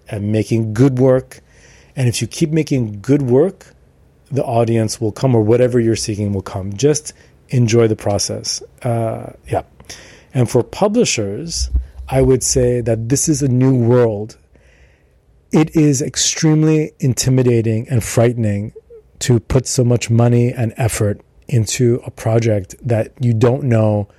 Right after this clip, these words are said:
is gonna make it. But there are tools now to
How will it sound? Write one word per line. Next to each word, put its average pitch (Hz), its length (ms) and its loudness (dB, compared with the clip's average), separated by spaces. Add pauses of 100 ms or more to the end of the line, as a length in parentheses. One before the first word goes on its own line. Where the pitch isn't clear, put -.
(280)
is 107 140 -6
gonna 110 360 0
make 113 380 0
it. 135 260 0 (520)
But 120 500 0 (680)
there 131 140 2
are 113 180 2
tools 170 760 0 (340)
now 117 640 2 (440)
to 107 500 -2